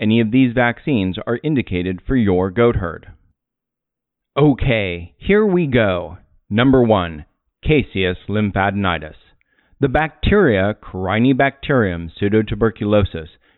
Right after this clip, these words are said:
creates abscesses in the peripheral lymph nodes, such as under the jaw, submandibular, or under the armpit, axillary. The word caseous originates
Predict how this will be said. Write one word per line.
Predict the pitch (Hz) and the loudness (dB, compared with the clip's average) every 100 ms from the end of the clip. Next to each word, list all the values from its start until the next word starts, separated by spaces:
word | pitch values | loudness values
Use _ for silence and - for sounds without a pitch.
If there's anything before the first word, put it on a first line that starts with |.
| _ | _
creates | - 156 160 - | -2 0 -2 -10
abscesses | 143 180 147 - 98 95 90 104 | -4 -2 -2 -2 -4 -4 -10 -8
in | 117 | -2
the | 101 | -2
peripheral | 92 - 101 101 135 131 | -2 -2 -2 -2 -2 0
lymph | 151 139 | 0 0
nodes, | 104 85 82 - _ _ - | -4 -4 -8 -16 _ _ -4
such | 226 220 | -4 0
as | 214 | 0
under | 131 123 139 | 2 2 2
the | 160 | 0
jaw, | 123 117 110 135 _ _ - | 0 2 2 -2 _ _ -6
submandibular, | 95 95 113 120 135 104 92 95 _ _ - | -4 0 2 2 2 0 -2 -4 _ _ -4
or | 175 | -2
under | 117 117 | 0 0
the | 123 135 | 2 2
armpit, | 160 135 85 - _ _ _ - | 0 -2 -8 -10 _ _ _ -8
axillary. | 139 - 110 92 78 - _ _ _ _ _ _ _ _ | -8 -6 -6 -6 -8 -16 _ _ _ _ _ _ _ _
The | - | 0
word | 151 139 196 233 180 | 2 4 4 2 0
caseous | - 139 120 98 98 - - | 0 0 0 0 -2 -4 0
originates | 139 139 147 113 95 92 | 2 4 2 0 0 -2